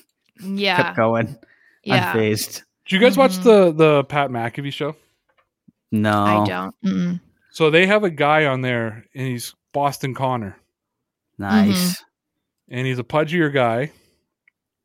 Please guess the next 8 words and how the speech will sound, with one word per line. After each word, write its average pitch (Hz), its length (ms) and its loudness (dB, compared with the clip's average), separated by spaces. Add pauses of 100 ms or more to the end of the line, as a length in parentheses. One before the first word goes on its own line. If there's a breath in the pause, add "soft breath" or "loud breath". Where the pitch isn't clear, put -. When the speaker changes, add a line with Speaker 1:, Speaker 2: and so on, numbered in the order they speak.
Speaker 3:
who 131 360 -2
screams 135 460 -4
about 127 380 0 (440)
Boston 135 460 -2
stuff. - 400 -10 (580)
Speaker 1:
Mm-hmm. 208 60 -2 (160)
Speaker 2:
Nice. 175 320 -4 (2500)
Speaker 3:
I 180 500 0